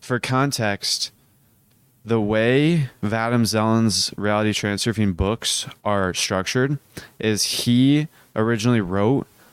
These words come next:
five different books, Re-,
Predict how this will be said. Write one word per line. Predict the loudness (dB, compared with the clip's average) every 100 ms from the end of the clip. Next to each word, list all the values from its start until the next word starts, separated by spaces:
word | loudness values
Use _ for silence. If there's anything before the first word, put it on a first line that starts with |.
| _ -16
five | -12 -6 -2 -2 -2 -2
different | -2 0 -2 0
books, | -2 -2 -4 -4 -4 -12 _ _ _ _ _ _
Re-, | -4